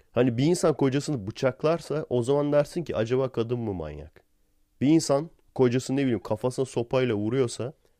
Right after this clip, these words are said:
dersin ki acaba kadının bir dengesizliği mi var? Bir insan kocasının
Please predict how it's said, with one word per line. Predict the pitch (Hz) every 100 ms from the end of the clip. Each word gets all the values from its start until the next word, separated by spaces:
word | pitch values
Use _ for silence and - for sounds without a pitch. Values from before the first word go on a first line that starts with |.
| _ -
dersin | 110 110 131
ki | 123
acaba | 107 110
kadının | - 107 107 107
bir | 95
dengesizliği | 92 92 92 95 101
mi | 101
var? | 76 - _ _ _
Bir | 104 147
insan | 170 196 - 139 120 -
kocasının | 123 117 120 - 143 160